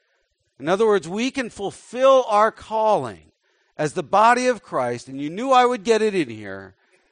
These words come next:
Matthew chapter twenty-eight, verses eighteen through twenty, the Great Commission, "All authority on heaven and on earth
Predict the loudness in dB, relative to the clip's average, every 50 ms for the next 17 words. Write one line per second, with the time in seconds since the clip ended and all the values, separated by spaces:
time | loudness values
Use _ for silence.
0 | _ _ _ _ _ _ _ _ _ _ _ _ _ _ -4 0 2 4 4 2
1 | 2 0 -4 -8 -6 -6 -6 -8 -10 -12 _ _ _ -16 -6 -2 0 2 2 0
2 | -2 -6 -12 -10 -8 -8 -6 -2 -2 0 0 0 0 -2 -4 -6 -6 -6 -6 -6
3 | -8 -4 -2 -2 -4 -4 -6 -12 -14 -12 -12 -14 -14 -14 -12 -8 -4 -4 -4 -2
4 | -4 -6 -8 -10 _ _ -12 -10 -10 -8 -4 0 2 2 0 0 -4 -8 -6 -4
5 | -4 -4 -4 -6 -6 -8 -6 -6 -8 -10 _ -20 _ _ -2 2 4 6 6 6
6 | 6 6 4 4 2 0 -4 -4 -4 _ -2 0 2 4 4 4 2 0 -4 -6
7 | -4 -2 -2 -2 -2 -2 -2 -2 0 0 0 -2 -4 -4 -6 -6 -4 -4 -6 -8
8 | -6 -2 2 2 2 2 0 _